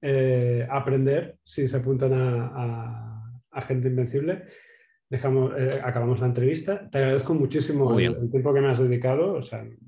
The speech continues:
Speaker 1: me ha gustado muchísimo. Creo que, que has soltado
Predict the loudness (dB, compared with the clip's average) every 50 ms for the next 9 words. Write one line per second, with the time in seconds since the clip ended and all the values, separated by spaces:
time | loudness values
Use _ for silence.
0 | -18 -18 -12 -8 -4 -2 0 0 0 0 0 0 2 2 2 2 2 0 0 0
1 | -2 -2 0 -2 -2 -2 -2 0 0 0 0 2 2 2 4 4 4 2 2 0
2 | -2 -2 -4 -4 -4 -4 -8 -6 -4 -2 -2 -2 -4 -6 -10